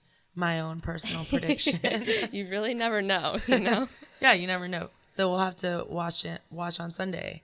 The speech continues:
Speaker 2: Absolutely. So you're also gonna wanna look out for, it's Andy Reid's three hundredth career game, a really impressive stat for an N F L head coach. He's one of, I think, thirteen coaches in N F L history who have,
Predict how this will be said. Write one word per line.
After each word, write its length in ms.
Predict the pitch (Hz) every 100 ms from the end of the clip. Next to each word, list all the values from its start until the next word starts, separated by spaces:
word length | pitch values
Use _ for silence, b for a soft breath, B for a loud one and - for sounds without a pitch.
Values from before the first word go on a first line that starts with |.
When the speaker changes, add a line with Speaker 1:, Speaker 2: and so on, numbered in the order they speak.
| _ _ _ _ -
Speaker 2:
Absolutely. 600 | 170 - 180 165 165 175
So 180 | - 196
you're 180 | 196
also 240 | 220 233 240
gonna 200 | 226 208
wanna 200 | 202 185
look 220 | 190 -
out 260 | 185 180 -
for, 360 | - 185 180 180 B B B B B -
it's 160 | 196 -
Andy 280 | 202 196 190
Reid's 380 | 180 190 190 -
three 160 | 196 190
hundredth 380 | 185 185 185
career 260 | 190 180 175
game, 420 | 170 170 180 190
a 60 | 170 - -
really 240 | 180 175
impressive 400 | 175 - 170 170
stat 360 | - - 170 -
for 320 | 180 170 175 - _ _ _
an 60 | 185
N 20 |
F 100 | 175
L 140 | 170 170
head 200 | 214 -
coach. 300 | - 170 170
He's 180 | 185 175
one 280 | 170 170 170
of, 160 | 165
I 120 | - 165
think, 340 | 175 170 - _ b b b b -
thirteen 500 | 202 202 - 190 180
coaches 360 | 190 185 175
in 60 | 170
N 120 | 165
F 100 | 170 165
L 100 | 170
history 520 | - 170 - - 185
who 80 | 196
have, 120 | 190